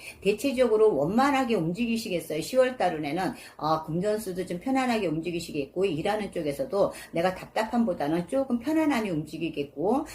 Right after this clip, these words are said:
또 영업사업하고 내가 전문직 계시고 내가 직장생활 하시는 분들이 대체적으로 시월 한 달이 이렇게 계절은 변하면서도 나한테 크게 큰 변화가 찾아오기보다는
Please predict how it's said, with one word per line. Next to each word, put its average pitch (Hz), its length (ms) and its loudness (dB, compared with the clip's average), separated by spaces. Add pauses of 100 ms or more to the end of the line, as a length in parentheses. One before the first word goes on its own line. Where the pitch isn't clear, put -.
(160)
또 160 160 4
영업사업하고 196 720 2
내가 175 180 2
전문직 185 440 -4
계시고 165 420 -4
내가 165 200 -2
직장생활 233 540 0
하시는 196 380 0
분들이 147 400 -2 (240)
대체적으로 226 640 0
시월 294 340 2
한 247 140 2
달이 156 240 -2
이렇게 151 420 -4 (220)
계절은 226 480 4
변하면서도 160 840 0 (300)
나한테 220 400 0
크게 - 420 -4
큰 - 280 -2
변화가 226 460 0
찾아오기보다는 185 920 -2